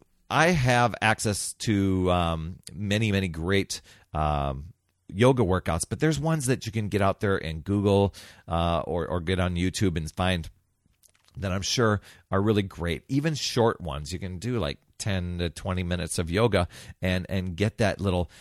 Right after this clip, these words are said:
that psychological benefit from it. And, and, and what I found, it, it inc-, not only increases your flexibility, but I found that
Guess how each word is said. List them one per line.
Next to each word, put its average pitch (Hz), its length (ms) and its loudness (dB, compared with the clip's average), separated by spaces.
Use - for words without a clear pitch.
that - 180 -10
psychological 127 720 -2
benefit 67 520 -4
from 73 220 -4
it. 69 100 -6
And, 80 220 -8
and, 92 160 -6
and 120 140 -8
what 202 180 2
I 269 120 6
found, 73 520 0
it, 131 200 2
it 135 120 2
inc-, 131 280 -2
not 175 200 4
only 160 160 4
increases 107 480 0
your 87 80 0
flexibility, 85 680 0
but 104 100 2
I 127 60 4
found 151 260 0
that - 80 -4